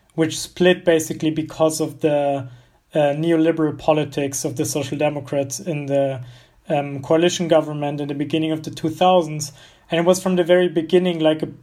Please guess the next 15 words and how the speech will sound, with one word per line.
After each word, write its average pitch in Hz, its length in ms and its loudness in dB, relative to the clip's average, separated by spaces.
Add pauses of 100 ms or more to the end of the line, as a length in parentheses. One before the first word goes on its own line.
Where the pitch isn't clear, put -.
(340)
project 170 500 2
that 160 180 -2
kind 165 280 -2
of 131 100 -6
united 160 640 0
a - 100 -6
lot 165 300 2
of 175 180 -2
different 165 580 -2
flavors 160 600 0
of 156 160 -4
the 160 80 -2
left, 151 360 -2
let's 170 220 0
say, 190 340 2